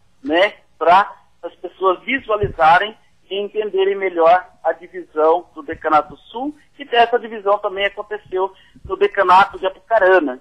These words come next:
que era um decanato só, então ficaram dois decanatos. Apucarana, cidade de Apucarana, é um decanato de Apucarana, e também em torno de Apucarana, algumas paróquias, lá oito paróquias, me parece,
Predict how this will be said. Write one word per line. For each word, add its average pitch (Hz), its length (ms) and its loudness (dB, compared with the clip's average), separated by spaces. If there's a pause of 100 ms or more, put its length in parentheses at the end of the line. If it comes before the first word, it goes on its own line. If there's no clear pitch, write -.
que 160 160 -4
era 180 120 4
um 226 100 -4
decanato 196 520 -2 (200)
só, 208 440 4
então 196 280 -6
ficaram 208 600 0
dois 226 300 2
decanatos. 233 600 0 (340)
Apucarana, 208 840 0
cidade 220 320 -2
de 202 60 -6
Apucarana, 175 640 0 (120)
é 214 160 2
um 247 140 -2
decanato 175 720 -2
de 147 100 -12
Apucarana, 147 580 -2 (640)
e 226 200 -2
também 247 400 0
em - 20 -10
torno 233 340 0
de - 80 -8
Apucarana, 202 520 0
algumas 190 340 -4
paróquias, 180 580 2 (500)
lá 160 140 4
oito 180 240 2
paróquias, 165 420 0
me 170 120 -12
parece, 160 600 -2